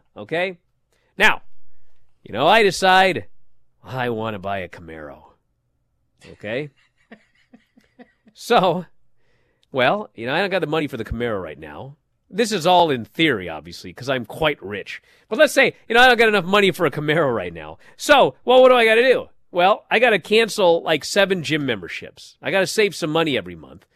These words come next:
so that I can eventually buy my Camaro. So,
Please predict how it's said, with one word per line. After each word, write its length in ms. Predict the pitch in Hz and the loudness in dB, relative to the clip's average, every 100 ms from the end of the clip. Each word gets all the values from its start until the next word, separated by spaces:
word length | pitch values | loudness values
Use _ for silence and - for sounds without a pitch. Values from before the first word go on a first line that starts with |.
| _ _ | _ _
so 140 | - | -8
that 100 | 151 | -2
I 80 | 156 | -2
can 240 | 147 143 135 | -2 -4 -2
eventually 460 | 139 147 151 131 | -4 -4 -6 -6
buy 260 | 113 110 110 | -4 -4 -4
my 220 | 107 107 | -6 -10
Camaro. 420 | - 151 233 - _ _ _ _ _ _ | -10 -12 -12 -14 _ _ _ _ _ _
So, 280 | - 208 | -2 -2